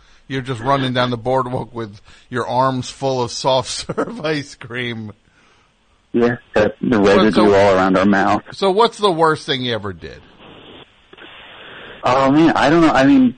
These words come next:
Speaker 2: that, like, what is this? Like, an interrogation here?
Speaker 1: No, no, we're just having fun. Nobody knows who you are.
Speaker 2: I feel like I'm, like, back in, like, the police station getting questioned on something I
Speaker 1: Oh.
Speaker 2: did.
Speaker 1: Oh, oh, oh.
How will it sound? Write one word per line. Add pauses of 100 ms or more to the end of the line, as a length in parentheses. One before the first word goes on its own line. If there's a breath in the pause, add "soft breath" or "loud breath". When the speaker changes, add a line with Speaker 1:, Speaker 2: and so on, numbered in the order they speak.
Speaker 2:
that,
like, (1040)
what
is (100)
this? (240)
Like,
an
interrogation
here? (280)
Speaker 1:
No,
no,
we're
just
having
fun.
Nobody
knows
who
you
are. (680)
Speaker 2:
I
feel
like
I'm,
like, (260)
back
in,
like, (680)
the
police
station
getting
questioned
on
something
I
Speaker 1:
Oh.
Speaker 2:
did.
Speaker 1:
Oh,
oh,
oh.